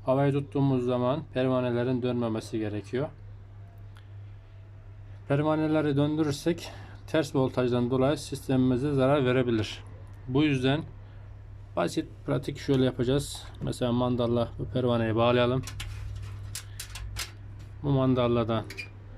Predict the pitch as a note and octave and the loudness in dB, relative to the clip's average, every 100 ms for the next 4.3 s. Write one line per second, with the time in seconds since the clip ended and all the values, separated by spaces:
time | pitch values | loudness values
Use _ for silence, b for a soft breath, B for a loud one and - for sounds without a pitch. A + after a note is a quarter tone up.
0 | - - - C#3 C3+ C3 B2 B2 B2 A#2 | -16 -14 -10 0 4 4 4 4 4 4
1 | A2 A2 G#2+ G#2 A2 C#3+ - - - - | 4 4 4 4 2 0 -4 -14 -16 -16
2 | - - - - - - - - D3+ C3 | -16 -16 -16 -16 -16 -16 -16 -6 0 0
3 | - B2+ B2+ B2+ A#2 C3+ A#2+ B2+ - A#2 | 0 0 0 0 0 0 0 0 0 -2
4 | - C#3+ D3+ | 0 2 2